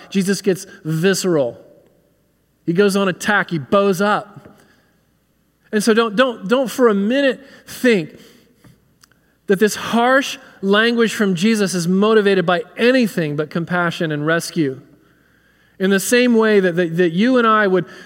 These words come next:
would scream at the top of our lungs if we saw a young child starting to run out into a busy street.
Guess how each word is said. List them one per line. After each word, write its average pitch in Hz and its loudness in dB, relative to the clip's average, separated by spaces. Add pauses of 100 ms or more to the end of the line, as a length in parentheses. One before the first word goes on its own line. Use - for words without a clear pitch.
would 175 2
scream 226 0
at 196 0
the 175 -2
top 269 -2
of 240 2
our 226 2
lungs 190 0
if 175 -2
we 180 2
saw 185 0
a 175 2
young 180 0
child 180 0
starting 175 0
to 160 -2
run 190 0
out 175 0
into 165 0
a 151 -2
busy 151 -2
street. 127 -8